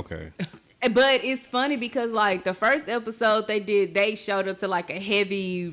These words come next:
Speaker 2: rock metal type thing. And then the second episode, they were supposed to perform at, like, an elderly home. And they were supposed to do, like, a whole pop routine, but it ended out, it turned out into a whole rap battle. And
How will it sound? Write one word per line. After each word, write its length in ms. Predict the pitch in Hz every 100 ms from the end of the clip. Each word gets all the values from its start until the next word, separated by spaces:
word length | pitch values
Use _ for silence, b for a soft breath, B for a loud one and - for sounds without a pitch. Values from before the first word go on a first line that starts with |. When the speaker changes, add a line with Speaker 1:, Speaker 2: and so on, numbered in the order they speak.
| 143
Speaker 2:
rock 300 | 185 190 185
metal 340 | 175 175 175
type 380 | 180 185 175 175
thing. 420 | 180 175 170 165 - b b b b
And 160 | 185 185
then 140 | 175
the 80 | 170
second 580 | - 185 185 180 175 165 -
episode, 640 | 175 170 165 170 165 160
they 320 | 170 170 175 170
were 380 | 156 170 165
supposed 580 | 160 160 - 175 175 -
to 340 | 185 170 160 160 B B _
perform 420 | 190 190 190 180
at, 80 | 170
like, 160 | 156
an 80 | 160 -
elderly 480 | 156 160 214 269
home. 500 | 311 294 294 294 302 302 b b b -
And 140 | 202
they 60 | 196
were 120 | 202
supposed 260 | 202 196
to 60 | 208
do, 120 | 196
like, 180 | 190 180
a 80 | 170
whole 220 | 190 196
pop 260 | 196 202 202
routine, 320 | 214 233 208
but 100 | 190
it 100 | 175
ended 240 | 185 190
out, 320 | 175 175 170 -
it 180 | 175 180
turned 280 | 208 196 185
out 180 | 175
into 300 | 170 170 175
a 80 | 165
whole 460 | 165 180 170 170 160
rap 280 | 165 170 160
battle. 480 | 190 190 185 190 190 _ b b b b _ _ 180
And 560 | 185 170 160 160 151